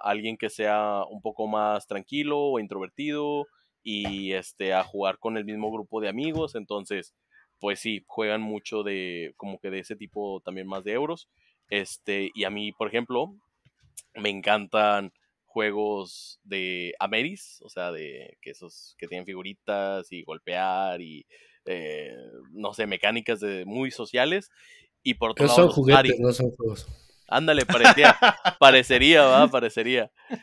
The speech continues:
Speaker 1: Todavía no, no me dedico a las minis porque sí, esas ya, o sea,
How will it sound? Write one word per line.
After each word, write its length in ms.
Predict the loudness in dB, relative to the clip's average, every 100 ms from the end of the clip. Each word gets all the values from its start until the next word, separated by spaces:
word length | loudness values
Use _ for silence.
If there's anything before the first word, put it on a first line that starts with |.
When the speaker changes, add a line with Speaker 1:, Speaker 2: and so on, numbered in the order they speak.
| 2
Speaker 1:
Todavía 280 | 8 8 8
no, 100 | 4
no 100 | 2
me 120 | 4
dedico 320 | 6 6 6 6
a 40 |
las 180 | 6 4
minis 440 | 0 -2 -4 -6
porque 380 | -2 -2 0 -2
sí, 260 | 0 -2 -2
esas 240 | -4 0
ya, 420 | 4 6 8 6 4
o 60 |
sea, 300 | 4 4 2